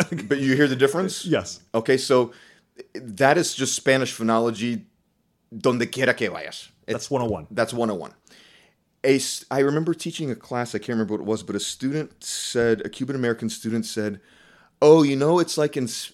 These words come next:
Speaker 2: in Spanish, because we don't really completely close our lips, it's lazy. Una vaca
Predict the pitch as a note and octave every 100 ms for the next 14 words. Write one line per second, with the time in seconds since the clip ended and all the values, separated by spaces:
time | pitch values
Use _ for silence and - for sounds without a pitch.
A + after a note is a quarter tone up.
0 | - A#2 A#2 A2 - - - D#3 F3 D#3
1 | - A#2+ B2 A2 A#2+ C#3+ B2 C3 B2+ A#2+
2 | A2+ - C3+ C3 B2+ C3 A#2+ G#2+ G2+ G2
3 | A#2+ C3 - G#2+ - G2+ G#2 A#2 G2+ F2+
4 | - - _ _ _ _ _ _ _ _
5 | _ _ G#2+ F#2+ F#2 G#2+ G#2 - D#2